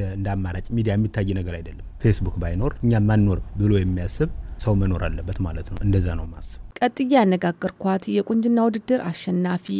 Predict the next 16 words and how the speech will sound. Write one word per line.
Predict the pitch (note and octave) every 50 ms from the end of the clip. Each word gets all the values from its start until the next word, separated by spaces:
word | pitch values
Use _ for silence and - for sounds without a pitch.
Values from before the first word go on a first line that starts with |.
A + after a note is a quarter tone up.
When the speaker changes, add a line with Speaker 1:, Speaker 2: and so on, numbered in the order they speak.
| - - -
Speaker 2:
ሞዴል፣ | G#3 G#3 G#3 G#3 F#3+ G#3+ G#3+ G#3+ G#3+ G#3+ - -
ተዋናይት፣ | - - G#3+ G#3+ A3 A3 A3+ A3 G#3+ A3+ A3+ - -
ዳይሬክተር፣ | - A3 G#3+ A3+ A3 A3+ - - - A#3 A3+ A3+ - _
ጋዜጠኛም | - C4 C#4 D#4 C#4 D#4 D4+ D4+ D4+ C#4 A#3
ነበረች። | F#3+ E3+ E3+ F3 F3 F3+ F3 - _ - -
አርቲስት | G3 G3 F#3+ - G#3 F3+ - -
አምለሰት | F#3 F#3 F3+ F3+ - - F#3 -
ሙጬ | F#3+ F3+ F3 - G3
ትባላለች። | F#3 F#3+ F3 - F3 - - D3+ D#3+ F#3 - - - - - - - - -
በርከት | _ A3+ A#3 A#3 - B3 A#3+ - -
ያሉ፣ | G#3+ F#3 F#3 F3+ F#3+ G3 F#3+ F#3
እ፣ | - - F3 F3+ F#3
የፌስቡክ | E3+ F#3 F#3+ F#3 F#3+ F3+ - - G3 F3+
ገጾች | F#3+ F#3 - - F#3 F#3 -
በስሟ | - G3 F#3 - G3+ F#3+ F#3+ F3+ F3
ካሉ | - F#3 F3+ F3 F#3